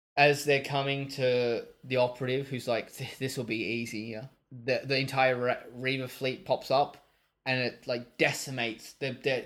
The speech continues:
destroying each other in orbit while they go down to the planet to give the, the proof to Mister Universe, who's already been stabbed. But thankfully, his dying act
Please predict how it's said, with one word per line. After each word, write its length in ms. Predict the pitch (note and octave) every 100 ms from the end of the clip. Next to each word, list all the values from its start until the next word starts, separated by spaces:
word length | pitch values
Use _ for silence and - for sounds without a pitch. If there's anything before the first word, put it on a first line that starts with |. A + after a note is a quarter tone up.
| B2+
destroying 500 | C#3 - C#3+ C3+ C3
each 200 | A#2 C3
other 180 | A#2+ A#2+
in 100 | B2
orbit 480 | B2 A2+ A2 - -
while 480 | A2+ A#2 A#2 A2+ - _ _ _
they 180 | - C3
go 180 | B2+ A#2+
down 580 | B2 A#2+ A#2+ A#2+ A#2+ A#2 _ _ _ _ _ _ _ -
to 60 | A#2
the 80 |
planet 540 | A2+ C3+ B2 A#2 A2+ - _ _
to 100 | -
give 340 | A#2 B2 A#2 D3+ - _ _ _ _ _ _ _
the, 220 | A#2+ A2 - -
the 80 | A2
proof 580 | - B2+ A#2+ A#2+ - - _ _ -
to 60 |
Mister 220 | B2 A#2 A#2
Universe, 540 | A#2+ A#2+ C#3+ E3+ - _ _ _ -
who's 140 | G#3+
already 220 | A3 A#3+
been 160 | A#3 A3
stabbed. 500 | G#3 A#3 D#3+ G#2 - _ _ _ _ _ _ _ _ _ _ -
But 160 | B2
thankfully, 380 | D#3 E3 E3+ D#3+
his 180 | C3+ B2+
dying 400 | C3+ C#3 C3 A#2+
act 520 | C3 C3 B2 - -